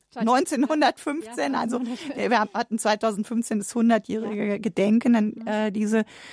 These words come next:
Speaker 2: äh, sch-, äh, schreckliche, äh, an den schrecklichen Genozid, der eben auch Pontos, Griechen und, äh, Aramäer betraf und nicht nur die Armenier. Der,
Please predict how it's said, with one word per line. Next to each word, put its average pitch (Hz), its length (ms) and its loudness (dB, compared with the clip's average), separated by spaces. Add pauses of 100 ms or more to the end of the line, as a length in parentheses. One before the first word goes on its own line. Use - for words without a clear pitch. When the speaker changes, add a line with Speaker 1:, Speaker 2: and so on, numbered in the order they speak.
(360)
Speaker 2:
äh, 190 200 2
sch-, 185 160 0
äh, 196 140 4
schreckliche, 214 1000 0 (100)
äh, 202 60 -4
an 202 760 -2
den 226 200 0
schrecklichen 220 520 0
Genozid, 247 520 2
der 220 220 2
eben 214 300 2
auch 196 340 2
Pontos, 240 480 0
Griechen 226 480 0
und, 208 480 2 (960)
äh, 202 420 6
Aramäer 165 640 2
betraf 160 560 -2
und 165 120 -2
nicht 151 220 -4
nur 185 200 0
die 160 160 -10
Armenier. 175 880 4
Der, 202 300 -2